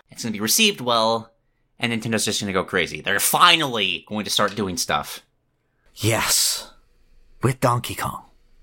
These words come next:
Speaker 1: Yeah.
Speaker 2: It's happening. It's real. Oh God, it's real.
Speaker 1: Twenty years from now, we're gonna be seeing, like, Smash Brothers but a movie. Like, wh-, when they
Speaker 2: Yeah.
Speaker 1: said that Galaxies thing, and there's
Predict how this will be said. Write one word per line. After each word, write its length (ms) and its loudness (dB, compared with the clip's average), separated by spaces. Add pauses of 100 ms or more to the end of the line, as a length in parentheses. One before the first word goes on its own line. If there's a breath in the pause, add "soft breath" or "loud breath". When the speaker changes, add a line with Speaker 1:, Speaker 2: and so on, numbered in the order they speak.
(140)
Speaker 1:
Yeah. 140 2 (180)
Speaker 2:
It's 140 2
happening. 520 -2
It's 240 -4
real. 380 0 (440 loud breath)
Oh 140 -4
God, 240 -2
it's 240 -8
real. 260 -4 (160)
Speaker 1:
Twenty 300 0
years 280 2
from 100 -2
now, 160 4
we're 100 -8
gonna 140 -4
be 100 -6
seeing, 380 -2
like, 160 -2
Smash 340 -4
Brothers 240 -10
but 160 -8
a 40 -10
movie. 480 -12 (240)
Like, 140 4
wh-, 180 0
when 100 4
they 60 6
Speaker 2:
Yeah. 60 4
Speaker 1:
said 160 2
that 160 6
Galaxies 480 2
thing, 320 2
and 100 -10
there's 220 -2